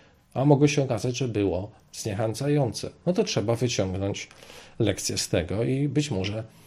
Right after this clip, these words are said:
nie tak trzeba mówić, może tej treści w ogóle nie przekazywać, albo nie przekazywać jej w taki sposób, w jakim to uczyniliśmy. Na tym polega życie chrześcijanina, by uczyć się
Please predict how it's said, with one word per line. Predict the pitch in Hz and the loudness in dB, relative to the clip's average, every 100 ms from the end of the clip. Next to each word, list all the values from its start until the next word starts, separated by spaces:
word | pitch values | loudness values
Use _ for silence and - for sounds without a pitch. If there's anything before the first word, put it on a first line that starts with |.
| - - | -18 -4
nie | 113 117 117 113 110 107 - | 2 4 6 6 4 0 -2
tak | - 107 - - - - - 117 | 4 4 4 -8 -14 -16 -10 -8
trzeba | - 110 98 95 | -2 0 2 2
mówić, | 92 85 98 117 - | 0 -2 -6 -6 -4
może | 107 107 98 | -2 0 2
tej | 123 110 104 | 4 4 2
treści | - 104 - 101 | 0 -2 0 0
w | 110 | 0
ogóle | 101 104 98 | 2 2 2
nie | 92 | 0
przekazywać, | - - 98 95 85 110 - - | -2 -4 -4 -2 0 0 -2 -2
albo | 123 110 113 123 | 2 2 2 2
nie | 123 117 | 4 2
przekazywać | - 117 98 95 113 - | 2 0 0 -2 -4 -2
jej | 98 104 - - _ | 0 0 -4 -16 _
w | - | -4
taki | 95 - 120 | -4 0 -2
sposób, | - 156 - - - - - | 4 4 4 -2 -4 -14 -2
w | |
jakim | 95 - 104 101 | -2 -2 -4 -4
to | 107 95 98 | 0 0 0
uczyniliśmy. | 117 123 139 131 101 - - 98 143 - - - - - | 0 2 2 4 2 -2 -2 -4 -4 -10 -20 -18 -18 0
Na | 120 | 2
tym | 120 131 | 4 4
polega | 131 113 107 104 101 101 - - | 6 6 6 4 2 0 -6 -8
życie | 117 101 104 | -6 -4 -4
chrześcijanina, | - 104 - - 98 101 104 110 | -4 -6 -6 -6 -6 -4 -4 -2
by | 98 101 - - - | -2 -6 -8 -20 -6
uczyć | 143 127 - 104 | -2 -2 -2 -4
się | - - 95 98 135 | -2 2 4 4 0